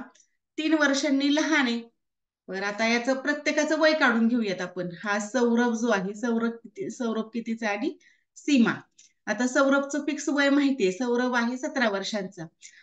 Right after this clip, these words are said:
आणि सीमापेक्षा तो तीन वर्षांनी लहान आहे, म्हणजे सतरा अधिक तीन, म्हणजे सीमा झाली वीस वर्षांची.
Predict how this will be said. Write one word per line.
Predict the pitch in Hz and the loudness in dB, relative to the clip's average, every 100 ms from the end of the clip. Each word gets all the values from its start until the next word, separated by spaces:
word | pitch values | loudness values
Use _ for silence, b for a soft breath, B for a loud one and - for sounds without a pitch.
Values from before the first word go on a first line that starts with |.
| B | B
आणि | 196 226 | 2 2
सीमापेक्षा | 226 285 269 285 285 277 277 277 | 4 4 6 6 2 0 -2 -4
तो | 285 | -4
तीन | 277 302 | -4 0
वर्षांनी | 285 262 277 254 254 | 2 2 2 0 0
लहान | 269 269 226 | 0 0 0
आहे, | 208 | -4
म्हणजे | 214 240 | -6 -6
सतरा | 269 247 - 262 269 269 - 226 | -4 -8 -4 0 4 4 4 0
अधिक | 233 247 - | 0 -4 -4
तीन, | 269 190 | -6 -2
म्हणजे | 214 214 | -2 -2
सीमा | 233 269 254 | -2 0 0
झाली | 240 247 240 | 2 0 0
वीस | 240 285 277 | 2 0 2
वर्षांची. | 220 208 208 190 - 196 | -2 -2 -6 -8 -8 -10